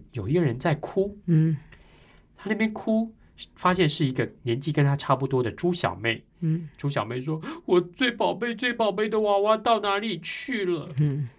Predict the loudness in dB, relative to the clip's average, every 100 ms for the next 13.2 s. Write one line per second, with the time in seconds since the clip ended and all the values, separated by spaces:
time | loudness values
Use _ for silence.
0 | _ _ _ _ -12 -4 -2 2 2 0
1 | -2 -2 -2 -4 -4 -4 -4 -4 -6 -6
2 | -2 -2 -2 -8 -8 -10 -12 -14 -14 -16
3 | -8 0 2 2 -2 _ _ -20 _ _
4 | _ _ _ _ _ _ _ _ _ _
5 | _ _ _ 2 6 8 6 4 0 0
6 | 0 0 0 -2 -4 -10 -8 -6 -6 -10
7 | -18 _ _ -2 2 4 2 0 -4 -2
8 | -2 -2 -2 -4 -2 0 0 -4 -6 -4
9 | -2 -2 0 0 0 0 -4 -2 -4 -2
10 | 2 2 0 -4 0 0 0 -6 -4 -6
11 | -2 2 2 2 0 0 2 4 6 4
12 | 2 2 0 2 2 2 -2 -4 -6 -2
13 | -2 -4